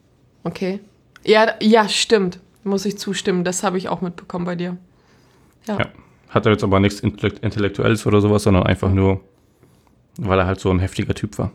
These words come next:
Speaker 1: Ja.
Speaker 2: Und ich hätte gern alles gesehen, weil, äh, wenn du sein, sein Buch gesehen hast oder auch so Videos von ihm gesehen hast, hatte er seinen Trainer, diesen Castamato.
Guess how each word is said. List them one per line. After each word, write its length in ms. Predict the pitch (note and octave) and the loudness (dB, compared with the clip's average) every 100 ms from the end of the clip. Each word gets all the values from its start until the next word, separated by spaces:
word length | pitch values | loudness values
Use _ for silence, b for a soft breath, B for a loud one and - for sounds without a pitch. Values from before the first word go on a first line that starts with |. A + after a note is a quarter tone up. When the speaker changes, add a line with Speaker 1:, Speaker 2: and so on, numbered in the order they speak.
| _ _ _ | _ _ _
Speaker 1:
Ja. 120 | E3 | -8
Speaker 2:
Und 120 | E3 G#2+ | 2 2
ich 100 | A#2 | 2
hätte 120 | - | 2
gern 140 | G#2 | 0
alles 260 | G#2 G#2 G2+ | 2 2 2
gesehen, 240 | F#2+ F2+ | 0 2
weil, 160 | F2+ F#2 - | 4 2 0
äh, 240 | F2+ E2+ - b b b b b _ | -4 -6 -10 b b b b b _
wenn 100 | G2+ | 0
du 80 | G2+ | 2
sein, 340 | G2 G2 F#2+ G2+ | 2 0 -2 0
sein 180 | G2 | 0
Buch 240 | F#2 B2+ - | 2 -2 -2
gesehen 240 | C3 B2 | 0 2
hast 160 | C3 B2+ | 2 2
oder 140 | G2+ | 2
auch 80 | G2+ | 2
so 160 | G2 G2 | 2 2
Videos 160 | B2 | 0
von 120 | - | 0
ihm 60 | A2+ | 0
gesehen 220 | G#2 A2 | 2 2
hast, 160 | A2 - | 0 -2
hatte 160 | - | 0
er 120 | G#2+ G2 | 2 4
seinen 220 | F#2+ F#2+ | 2 0
Trainer, 300 | - A2+ A2 | 2 2 2
diesen 260 | G2+ G2 | 2 0
Castamato. 720 | G2 A2 - G2+ A2 A#2+ D#3+ | 0 -4 -2 0 0 0 -4